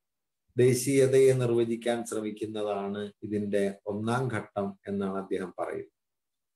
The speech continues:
ദേശായി അതിന്റെ കാലപരിധി ആയിരത്തി എണ്ണൂറ്റി എൺപത്തി അഞ്ച് വരെ, അതായത് ഇന്ത്യൻ നാഷണൽ കോൺഗ്രസിന്റെ രൂപീകരണം വരെ എന്നാണ് അദ്ദേഹം അതിനെ കാണുന്നത്.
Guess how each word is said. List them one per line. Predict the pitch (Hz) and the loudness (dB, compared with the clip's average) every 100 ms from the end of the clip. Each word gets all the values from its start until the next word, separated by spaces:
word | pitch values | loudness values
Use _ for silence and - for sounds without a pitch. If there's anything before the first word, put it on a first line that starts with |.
| _ _ _ _ _ _ _ _ _ _ - | _ _ _ _ _ _ _ _ _ _ 0
ദേശായി | 120 120 139 139 | 4 4 4 4
അതിന്റെ | 139 135 139 139 143 143 135 - _ - | 4 2 2 2 2 2 0 -6 _ -4
കാലപരിധി | 113 113 131 131 131 131 127 131 131 - | 0 2 4 4 4 4 4 2 0 -4
ആയിരത്തി | 110 117 120 120 135 | 0 2 2 2 4
എണ്ണൂറ്റി | 120 120 123 123 131 | 4 2 0 -2 -4
എൺപത്തി | 120 127 131 139 - 139 | -4 -6 -4 -4 -4 -4
അഞ്ച് | 131 123 127 127 151 | -2 -2 -2 -2 2
വരെ, | 143 123 117 101 - - | 4 4 2 0 -8 -2
അതായത് | 117 123 127 | 2 4 2
ഇന്ത്യൻ | 131 123 139 | 0 -2 -2
നാഷണൽ | 139 135 139 131 | -2 -4 -4 -2
കോൺഗ്രസിന്റെ | 131 131 131 127 131 131 131 | -2 -2 -2 -4 0 2 2
രൂപീകരണം | 131 139 165 160 151 135 131 117 | 0 0 0 2 2 0 -4 -4
വരെ | 101 82 - _ _ _ _ 123 | -4 -6 -10 _ _ _ _ -2
എന്നാണ് | 120 113 110 110 | 0 2 2 0
അദ്ദേഹം | 107 107 104 104 - 104 | 0 0 -2 -6 -8 -6
അതിനെ | 104 107 101 | -2 -4 -4
കാണുന്നത്. | 101 92 95 101 87 76 | -6 -6 -4 -4 -6 -10